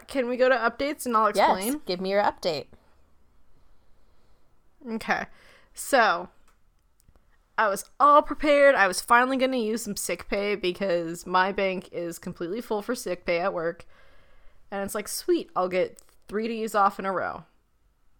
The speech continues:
Speaker 1: It'll be great, you know, get my appointments done and everything and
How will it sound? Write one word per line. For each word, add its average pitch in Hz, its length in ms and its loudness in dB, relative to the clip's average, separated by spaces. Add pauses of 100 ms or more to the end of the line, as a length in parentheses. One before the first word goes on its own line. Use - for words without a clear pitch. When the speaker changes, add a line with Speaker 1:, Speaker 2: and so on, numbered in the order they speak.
(500)
Speaker 1:
It'll 196 120 -4
be 202 120 0
great, 233 300 -6
you 175 80 -8
know, 170 180 -6
get 175 140 -10
my 185 120 -6
appointments 240 420 -4
done 220 340 -2
and 208 120 -8
everything 196 600 -8
and 170 480 -10